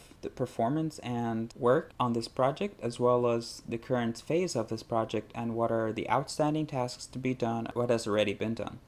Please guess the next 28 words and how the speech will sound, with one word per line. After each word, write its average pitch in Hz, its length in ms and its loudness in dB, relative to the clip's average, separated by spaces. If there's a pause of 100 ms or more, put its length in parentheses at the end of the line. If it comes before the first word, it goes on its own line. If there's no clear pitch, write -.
(360)
So 131 260 6
this 135 180 -4
is 147 80 -4
where 131 140 4
you 127 80 2
can 120 180 0
get 107 180 0
started 139 480 2
from 113 220 -6
my 107 140 -6
tasks. - 680 -2
For - 140 -6
this 123 220 -4
is 110 120 -6
level 90 320 2
one, 147 360 4
abstract - 500 -6
screening, 160 500 -2
and 120 80 -4
these 127 220 -2
are 123 100 -2
the 113 220 -2
studies 120 460 0
that 110 100 2
are - 80 -2
awaiting 113 540 -2 (120)
abstract 117 540 0
screening. - 480 -8